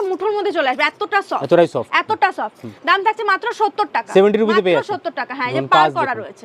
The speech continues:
Speaker 2: কালার
Speaker 1: মাত্র
Speaker 2: কম্বিনেশন
Speaker 1: সত্তর
Speaker 2: দুর্দান্ত
Speaker 1: টাকা।
Speaker 2: কালার কম্বিনেশন, এটাও কিন্তু
Speaker 1: দুর্দান্ত
Speaker 2: কালার
Speaker 1: সব
Speaker 2: প্রচুর
Speaker 1: কালার
Speaker 2: অ্যাভেলেবল রয়েছে।
Speaker 1: কম্বিনেশন রয়েছে।
Speaker 2: হুম।
Speaker 1: দেখিয়ে শেষ করতে পারবো না, এত সুন্দর সুন্দর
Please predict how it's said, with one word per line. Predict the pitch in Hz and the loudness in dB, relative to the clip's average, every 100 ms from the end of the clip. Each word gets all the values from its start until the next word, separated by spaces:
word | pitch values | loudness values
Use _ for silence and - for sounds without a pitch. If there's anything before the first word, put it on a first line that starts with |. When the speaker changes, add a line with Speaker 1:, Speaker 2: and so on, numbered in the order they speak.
| - - | -6 2
Speaker 2:
কালার | 180 | 4
Speaker 1:
মাত্র | 190 | 4
Speaker 2:
কম্বিনেশন | 185 208 202 | 2 2 2
Speaker 1:
সত্তর | 208 | 2
Speaker 2:
দুর্দান্ত | 175 180 196 | 2 2 2
Speaker 1:
টাকা। | 190 | 4
Speaker 2:
কালার | 185 185 | 2 2
কম্বিনেশন, | 190 202 | 0 2
এটাও | 233 214 | 2 4
কিন্তু | |
Speaker 1:
দুর্দান্ত | 208 214 190 | 4 4 4
Speaker 2:
কালার | 202 | 2
Speaker 1:
সব | 190 | 0
Speaker 2:
প্রচুর | 269 | 2
Speaker 1:
কালার | 381 160 | 2 4
Speaker 2:
অ্যাভেলেবল | 381 - | 2 0
রয়েছে। | 480 427 | -2 -4
Speaker 1:
কম্বিনেশন | 381 359 | -6 -6
রয়েছে। | 370 480 571 - | -6 -6 -8 -12
Speaker 2:
হুম। | 127 - - 254 330 | -16 -16 -14 -2 -2
Speaker 1:
দেখিয়ে | 339 440 415 | 0 -2 0
শেষ | - 370 | -4 -6
করতে | 294 262 | -4 -4
পারবো | 220 | -4
না, | 214 269 | -4 -6
এত | 370 | -4
সুন্দর | 349 339 359 | -6 -4 -4
সুন্দর | 349 | -6